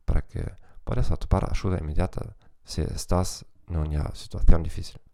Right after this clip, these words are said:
Continuarei con información máis detallada só nos próximos episodios. O máis probable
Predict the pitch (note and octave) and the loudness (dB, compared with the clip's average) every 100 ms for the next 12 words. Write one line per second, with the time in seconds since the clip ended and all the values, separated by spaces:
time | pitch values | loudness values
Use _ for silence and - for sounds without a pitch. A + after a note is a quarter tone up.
0 | _ - F2+ F2+ E2+ C#3 - - D2+ - | _ -8 -6 -4 4 4 4 -4 -2 -4
1 | - - - F2 D#2+ F#2+ - - - D#2 | -2 0 0 0 0 0 -2 -6 -2 -2
2 | F#2+ G#2+ - - F2 F#2+ - - D#2 - | -2 -4 -8 -6 -4 -4 -10 -14 -14 -6
3 | E2+ - - - - - - - - - | -6 -6 -12 -10 -12 -14 -14 -14 -14 -20
4 | - - F2+ F#2 - - F2+ F2+ - E3 | -20 -14 -6 -4 -4 -2 -2 -2 -4 -10